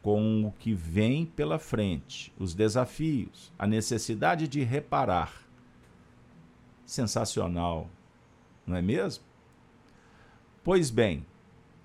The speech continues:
então vamos para o painel de hoje. Bora lá? Ah, é isso aí, pessoal. A interpretação de hoje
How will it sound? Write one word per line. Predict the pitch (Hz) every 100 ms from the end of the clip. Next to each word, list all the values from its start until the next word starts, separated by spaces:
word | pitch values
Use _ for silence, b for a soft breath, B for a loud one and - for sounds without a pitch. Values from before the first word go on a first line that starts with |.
| - - - 107
então | 123 180 208
vamos | 143 135 135 156 180 214 - - - _ - - - - - - - - -
para | 110 117 135
o |
painel | - 131 107 101 120
de | 135
hoje. | 202 180 101 - - - - - - - - - _ - - - -
Bora | 95 107 110
lá? | 143 202 127 110 - - - - - - _ -
Ah, | 78 92 107 110 110 110 107 110 107 104 104 101
é | 107
isso | 107 113 -
aí, | 139 104 101
pessoal. | - 90 - 92 82 - 80 - _ - - - b b b b b b - - - - -
A | 120
interpretação | 160 165 165 - 214 202 185 151 - 190
de | 190 165
hoje | 139 120 85 -